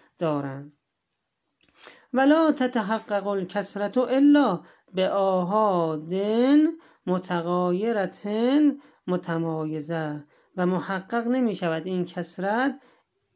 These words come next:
مگر به وسیله چی؟ واحدها، آحادی که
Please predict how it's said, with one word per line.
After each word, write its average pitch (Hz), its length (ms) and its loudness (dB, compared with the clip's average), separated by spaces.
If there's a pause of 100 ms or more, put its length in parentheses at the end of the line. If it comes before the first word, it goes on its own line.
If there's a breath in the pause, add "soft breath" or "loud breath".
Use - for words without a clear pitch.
مگر 269 500 2 (300 soft breath)
به 196 120 2
وسیله 196 560 0
چی؟ 240 460 2 (300 soft breath)
واحدها، 180 840 0
آحادی 202 640 -2
که 233 300 0